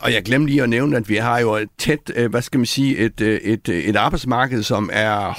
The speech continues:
hot, hot, hot, ikke? Altså, der er stort set ikke nogen, øh, at finde det ude. Jamen, værre eller bedre? Altså, national-, øh, centralbankerne, og det er jo E C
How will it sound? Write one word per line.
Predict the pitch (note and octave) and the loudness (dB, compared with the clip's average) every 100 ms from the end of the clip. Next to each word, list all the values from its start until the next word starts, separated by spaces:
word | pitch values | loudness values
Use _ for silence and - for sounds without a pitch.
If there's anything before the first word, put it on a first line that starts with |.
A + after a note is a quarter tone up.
| - | -2
hot, | D#3+ - | -2 -2
hot, | C#3 C#3 | -4 -4
hot, | - C#3 - | -4 -4 -4
ikke? | C3+ D3 - | -2 -2 0
Altså, | A2 - G#2 | -2 -2 -2
der | A2+ | -2
er | A#2 G2 | -2 -4
stort | - C3 A#2+ | -6 -4 -2
set | B2+ | -2
ikke | B2 C3+ | -4 0
nogen, | B2+ A#2+ | 0 0
øh, | A#2 A2 G#2 | 0 -2 -2
at | - | -4
finde | - A#2+ | -2 0
det | A#2+ | 0
ude. | A#2+ A#2+ - - - - - - | 0 -2 -8 -16 -14 -14 -14 -4
Jamen, | B2 A#2 | 0 2
værre | B2+ C#3+ | 2 2
eller | F#3+ | 0
bedre? | C3+ D3 F3+ F3+ | 0 0 0 0
Altså, | B2+ D#3 A#2 - | -2 -2 -4 -6
national-, | B2+ C#3 C3+ C3+ D#3 G#3+ - | -4 -2 0 0 0 -2 0
øh, | B2+ A#2+ | 0 0
centralbankerne, | C#3+ B2 D3 G3+ F#3 D#3 E3+ C#3 | -2 -2 0 -2 0 -2 0 -2
og | A#2+ | 0
det | D3+ | 2
er | |
jo | D3 B2 | 2 2
E | |
C | A#2 | 0